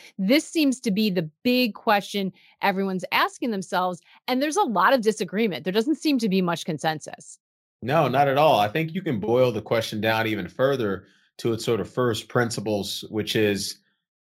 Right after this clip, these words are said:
Speaker 2: is the market gonna care about the rate of change of inflation rolling off the peak? Or is the market gonna be more concerned, uh, about the level of inflation remaining high and persistent, um, and ultimately causing the Fed to have to ultimately do more than what's currently priced into the markets?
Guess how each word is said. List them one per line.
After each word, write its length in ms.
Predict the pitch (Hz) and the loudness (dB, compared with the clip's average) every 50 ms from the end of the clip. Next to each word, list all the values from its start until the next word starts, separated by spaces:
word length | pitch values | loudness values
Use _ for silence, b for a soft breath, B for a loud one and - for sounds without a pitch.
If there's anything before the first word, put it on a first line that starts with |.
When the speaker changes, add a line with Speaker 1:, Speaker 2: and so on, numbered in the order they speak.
| _ _ - | _ _ -6
Speaker 2:
is 100 | 120 98 | -2 0
the 60 | 131 | 2
market 260 | 123 123 131 139 156 | 4 4 4 4 4
gonna 180 | 160 147 131 117 | 2 2 2 0
care 220 | - - 131 120 | 0 2 2 2
about 240 | 113 110 110 101 98 | 4 4 2 2 0
the 80 | - 101 | -2 -6
rate 220 | 92 107 107 95 | -4 -4 -4 -4
of 100 | 92 - | -6 -8
change 580 | - - 123 117 117 123 135 143 147 143 - - | -8 -4 -2 -2 -2 -2 -2 -4 -6 -8 -10 -10
of 120 | 101 - 104 | -10 -10 -8
inflation 560 | 110 104 - - 127 123 123 - - 127 120 | -10 -6 -2 0 0 0 0 -2 -4 -6 -4
rolling 320 | 120 120 123 120 120 120 | -4 -4 -4 -4 -6 -6
off 180 | 120 120 120 120 | -6 -6 -8 -8
the 80 | - | -10
peak? 380 | 110 - 127 127 135 131 - _ _ _ _ _ _ - | -8 -4 -4 -4 -4 -6 -12 _ _ _ _ _ _ -4
Or 120 | - 113 | 0 0
is 80 | 113 107 | 0 0
the 80 | - 113 | 0 0
market 320 | 110 110 107 107 - 120 | 2 2 2 0 -2 -4
gonna 240 | - 113 107 104 101 | -2 -2 -2 -2 -2
be 140 | 98 110 110 | -2 -2 -2
more 260 | 107 113 110 107 104 | 0 2 2 2 0
concerned, 640 | - 107 92 - - 107 101 98 95 95 92 98 98 - | 0 -4 -6 -6 -4 -4 -2 -2 -2 -4 -6 -8 -8 -6
uh, 280 | - 101 95 95 95 90 | -6 -4 -2 -2 -2 -2
about 280 | - 90 101 95 92 - | 0 0 2 0 0 -2
the 60 | 101 | -4
level 440 | 98 101 113 123 127 123 110 95 90 | -2 2 2 2 4 2 2 0 0
of 100 | 87 98 | -2 -4
inflation 500 | 92 90 - - 107 98 - - 101 95 | -8 -8 -4 -4 -2 -2 -2 -4 -6 -4
remaining 380 | 92 90 92 95 95 92 90 | -4 -2 -2 0 0 0 -2
high 220 | 87 92 95 92 92 | -2 -2 -2 -2 -2
and 120 | 90 87 | -2 -4
persistent, 680 | - 90 85 - - 123 120 110 117 - 113 95 90 - b b b b b b - | -6 -8 -8 -6 -2 -2 -2 -2 -2 -2 -4 -4 -4 -6 b b b b b b -2
um, 240 | 101 95 95 95 | -2 0 0 0
and 100 | 95 95 | 0 2
ultimately 380 | 104 117 120 - 156 151 113 98 | 2 2 0 0 0 -2 0 -2
causing 400 | 92 - 113 104 101 98 90 95 | 0 2 4 4 4 2 0 -4
the 80 | 92 87 | -8 -4
Fed 300 | - 104 101 95 92 - | -2 0 0 0 0 -2
to 100 | 95 90 | -4 -2
have 220 | 95 95 95 - | -2 -2 -2 -4
to 200 | - 92 92 87 | -6 -6 -6 -6
ultimately 380 | - 107 104 - 101 92 92 87 | -6 -8 -8 -8 -8 -8 -6 -6
do 140 | 90 92 | -6 -6
more 320 | 90 90 92 104 107 101 95 | -4 -2 -2 0 0 0 -2
than 100 | 90 90 | -4 -6
what's 140 | 90 87 - | -8 -10 -10
currently 360 | - - 95 90 80 92 90 | -10 -8 -8 -8 -8 -8 -10
priced 360 | - - 92 90 87 - - | -8 -6 -6 -6 -6 -8 -8
into 120 | 98 90 | -8 -8
the 60 | 87 85 | -6 -4
markets? 480 | 87 101 113 120 120 - 85 - - | -2 -2 -2 -2 -4 -6 -12 -14 -16